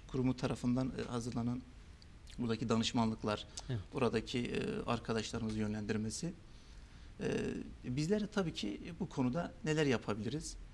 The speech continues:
Speaker 1: E, ve biz buradan özellikle genç arkadaşlarımıza da sesleniyoruz. E, ciddi projeler olan arkadaşlarımız bizlere gelsinler. Bizler de bunları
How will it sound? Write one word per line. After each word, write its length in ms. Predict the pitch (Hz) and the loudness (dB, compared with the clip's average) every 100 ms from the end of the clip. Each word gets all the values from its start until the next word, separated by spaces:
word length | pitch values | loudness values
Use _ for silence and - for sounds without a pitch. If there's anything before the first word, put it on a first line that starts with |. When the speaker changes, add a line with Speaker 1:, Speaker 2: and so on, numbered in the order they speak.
| - - - | -16 -18 -8
Speaker 1:
E, 380 | - 127 - 131 | -4 -2 -4 2
ve 160 | 147 147 | 4 4
biz 180 | 139 139 | 2 2
buradan 240 | 135 143 | 4 4
özellikle 540 | 135 139 139 - 143 - - - - - | 4 4 2 2 2 2 -10 -14 -14 2
genç 180 | 139 - | 2 4
arkadaşlarımıza 680 | 127 117 131 123 135 135 151 | 0 0 0 2 4 4 4
da 80 | |
sesleniyoruz. 760 | 127 110 - 107 107 117 156 - - - - - - | 4 2 0 0 0 -2 -4 -8 -12 -14 -14 -16 -8
E, 40 | - - - - - - - - - - | -4 -2 -4 -8 -12 -16 -16 -16 -12 -4
ciddi 260 | 127 131 - | -2 0 0
projeler 420 | 135 120 123 131 | 2 4 4 4
olan 120 | 117 | 4
arkadaşlarımız 760 | 110 - 107 - 113 120 113 | 2 0 -2 0 0 0 0
bizlere 280 | 120 113 107 | 2 6 6
gelsinler. 480 | 107 107 - 147 143 | 6 4 2 0 0
Bizler 280 | 131 151 139 | 2 4 4
de 140 | 117 | 4
bunları 340 | 123 123 160 | 4 4 2